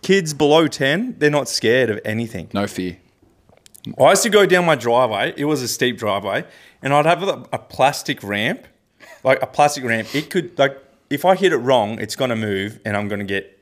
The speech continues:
Speaker 1: absolutely annihilated, which it did a couple of times. And I go down there on this scooter and just hit this ramp full speed
Speaker 2: Yeah.
Speaker 1: with two feet on it. Like,
Speaker 2: <laughs>
Speaker 1: there's, it's like, I'm committed. I'm committed. And if I,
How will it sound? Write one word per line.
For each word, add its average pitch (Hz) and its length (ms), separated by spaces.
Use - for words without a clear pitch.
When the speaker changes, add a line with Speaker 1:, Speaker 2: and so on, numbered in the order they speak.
Speaker 1:
absolutely 110 480
annihilated, 95 580
which 120 220
it 113 100
did 170 140
a 156 60
couple - 220
of - 60
times. - 320
And 147 100
I 180 140
go 202 160
down 185 220
there 165 120
on 147 60
this 127 180
scooter 127 680
and 117 120
just 110 220
hit 156 240
this 131 240
ramp 107 400
full 135 260
speed 95 520
Speaker 2:
Yeah. 95 340
Speaker 1:
with 147 160
two 190 220
feet 135 260
on 104 160
it. - 140
Like, 123 200
Speaker 2:
<laughs> 135 140
Speaker 1:
there's, 147 200
it's 139 220
like, 170 180
I'm 143 220
committed. 143 420
I'm 143 240
committed. 127 460
And 143 220
if 147 200
I, 160 240